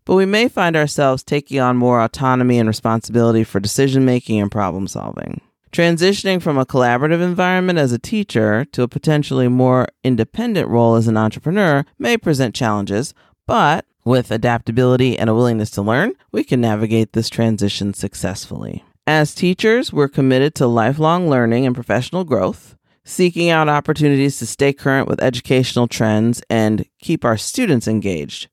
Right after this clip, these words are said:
In entrepreneurship, this commitment remains just as vital. We must continuously update our skills, adapt to changing market conditions, and innovate in our business practices.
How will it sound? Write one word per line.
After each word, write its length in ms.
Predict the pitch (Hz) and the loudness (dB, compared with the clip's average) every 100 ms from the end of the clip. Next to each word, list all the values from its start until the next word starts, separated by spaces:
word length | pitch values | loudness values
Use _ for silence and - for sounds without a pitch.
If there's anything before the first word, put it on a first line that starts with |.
| _ - | _ -2
In 120 | 175 | 0
entrepreneurship, 840 | 175 170 - 190 247 320 - 127 - | 0 -2 -4 0 0 0 0 0 0
this 200 | - 151 | -4 -4
commitment 400 | - 160 135 135 | -2 -2 -2 -2
remains 400 | 120 131 123 117 | 0 2 2 0
just 480 | 117 131 156 165 - | -2 0 0 0 -4
as 180 | 135 120 | -2 -2
vital. 540 | 117 113 98 95 101 _ - | 0 0 0 -2 -6 _ 0
We 120 | 143 | 2
must 460 | 131 135 147 - - | 4 4 2 -2 -4
continuously 800 | 175 156 135 131 127 - 123 - | -4 0 0 2 0 0 0 0
update 360 | - 101 98 87 | -2 -4 -4 -6
our 140 | 55 | -6
skills, 800 | - - 196 180 165 160 151 143 - | -12 -6 0 2 4 4 2 0 -2
adapt 460 | 117 123 110 101 - | -4 0 0 -2 -4
to 100 | 117 | -6
changing 400 | - 113 107 107 | -2 -2 0 0
market 320 | 135 143 - | -2 -4 -4
conditions, 640 | 143 127 127 - 120 113 | 0 2 0 2 0 0
and 100 | 101 | -2
innovate 460 | - 185 120 104 104 | 0 0 2 0 -2
in 140 | 101 | -2
our 80 | 107 | -4
business 320 | 120 277 139 | -2 -4 -4
practices. 680 | - 87 - - - - | -4 -6 -6 -10 -12 -16